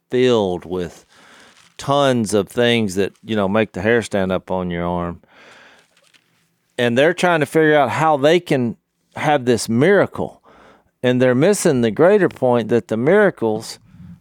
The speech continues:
and the signs were pointing to Jesus as the Son of God. Now, you can,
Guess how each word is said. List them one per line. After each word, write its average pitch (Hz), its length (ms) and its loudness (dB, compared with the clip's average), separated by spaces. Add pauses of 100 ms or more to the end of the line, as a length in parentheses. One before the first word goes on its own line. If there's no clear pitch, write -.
(300)
and 127 180 -2
the 104 80 -2
signs 151 720 0
were 123 140 2
pointing 170 580 0
to 113 140 -2
Jesus 151 480 2
as 123 220 2
the 107 100 -8
Son 139 260 0
of 104 140 -2
God. 156 380 0 (400)
Now, 151 180 2
you 156 220 2
can, 202 600 0